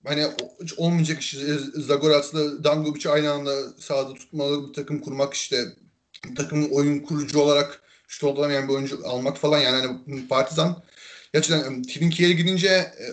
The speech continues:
yerine gelen, e, yardımcısı çok kötü bir hocaydı ama onun haricinde de çok kötü bir kadro mühendisliği oldu yani. Hani bu takımın ilk sezonunda iyi basketbol oynamasının sebebi Tr-, Trinkier'iymiş demek ki. Sadece Trinkier'iymiş. Yani başkan, Ostoya, Ostoya başkan yani bayağı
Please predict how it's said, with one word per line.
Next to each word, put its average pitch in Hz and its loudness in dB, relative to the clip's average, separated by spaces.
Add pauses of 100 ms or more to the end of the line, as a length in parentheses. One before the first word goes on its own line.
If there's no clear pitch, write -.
yerine 151 2
gelen, 175 2
e, 147 -8 (320)
yardımcısı 156 -2 (340)
çok - -6
kötü 214 -4
bir 208 -6
hocaydı 202 6
ama 208 0
onun 190 -2
haricinde 180 0
de 180 -2
çok 170 -6
kötü 160 -4
bir - -2
kadro 147 2
mühendisliği 143 -2
oldu 131 2
yani. 120 2
Hani 123 -4
bu 123 -6
takımın 139 -6 (100)
ilk 160 -8
sezonunda 139 -4
iyi 151 2
basketbol 147 2
oynamasının 139 0
sebebi 151 -2
Tr-, 151 -14
Trinkier'iymiş 143 -2
demek 104 -6
ki. - -10
Sadece 113 -2
Trinkier'iymiş. 107 -4 (400)
Yani 104 -4 (300)
başkan, 131 -2 (540)
Ostoya, 151 4
Ostoya 143 2
başkan 135 -2 (840)
yani 123 -4
bayağı 131 4